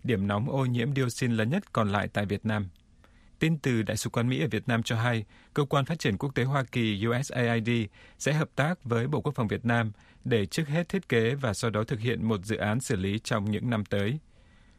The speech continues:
Hoa Kỳ lâu nay cam kết hợp tác với Việt Nam để giải quyết các vấn đề chiến tranh để lại, đồng thời tiếp tục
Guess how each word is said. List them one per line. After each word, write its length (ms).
Hoa 200
Kỳ 140
lâu 120
nay 260
cam 260
kết 180
hợp 200
tác 240
với 120
Việt 160
Nam 240
để 140
giải 140
quyết 200
các 120
vấn 120
đề 160
chiến 240
tranh 220
để 120
lại, 260
đồng 180
thời 140
tiếp 180
tục 180